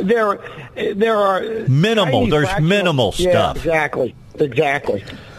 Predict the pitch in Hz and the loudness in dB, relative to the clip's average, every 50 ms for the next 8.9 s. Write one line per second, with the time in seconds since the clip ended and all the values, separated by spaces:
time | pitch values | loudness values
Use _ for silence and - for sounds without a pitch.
0 | - - - - - - - - 104 107 127 123 - - 104 - 113 117 127 151 | -16 -16 -14 -14 -14 -8 -2 0 0 2 2 2 0 -2 -2 0 0 2 2 2
1 | 160 - - 190 175 160 - 160 160 165 156 147 - 160 147 135 113 110 127 127 | 0 2 2 0 0 2 2 2 2 2 2 2 0 0 0 0 2 2 2 2
2 | 123 123 - - - - - - - - - - - - 160 165 156 113 147 139 | 2 2 0 -4 -10 -20 -20 -20 -20 -16 -12 -6 -2 0 0 2 2 0 0 0
3 | 123 - 120 113 92 131 139 143 135 120 98 95 92 - - - - - - - | 0 0 0 0 2 2 4 4 4 2 2 0 -4 -6 -6 -10 -12 -14 -14 -6
4 | - 117 123 123 113 85 123 120 117 117 117 110 - - 117 107 95 92 95 - | 0 0 2 2 2 2 2 2 4 4 2 2 2 0 0 0 0 0 -2 -4
5 | - - - - - - - - - 1077 - - - - - - - - - - | -6 -12 -20 -20 -14 -8 -4 -4 -4 -4 -6 -10 -12 -14 -14 -10 -6 -4 -2 -2
6 | - 170 175 185 190 190 175 - - 165 151 151 160 156 156 147 123 107 92 - | 0 0 0 2 2 0 0 0 0 0 2 2 2 2 2 2 0 -2 -6 -8
7 | - - - _ - - - 127 147 180 196 202 196 180 - - 165 156 139 143 | -10 -16 -20 _ -18 -8 -2 0 0 2 2 2 2 0 0 0 -2 0 2 0
8 | 127 113 117 110 90 95 98 117 131 - - - 135 120 101 - - | 0 0 -2 -2 -4 -6 -2 -2 -2 -2 0 0 0 0 -2 -4 -10